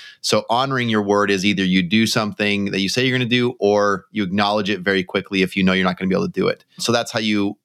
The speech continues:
walk in integrity. So Janet or Chris, what experience have,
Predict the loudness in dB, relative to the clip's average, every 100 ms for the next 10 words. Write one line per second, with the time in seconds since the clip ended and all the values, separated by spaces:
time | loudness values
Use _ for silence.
0 | _ 0 0 0 -4 -2 0 0 0 0
1 | 0 0 -2 -6 _ -4 0 2 2 0
2 | -2 -2 0 -2 -4 -4 -2 0 -2 0
3 | 2 2 2 0 -2 -4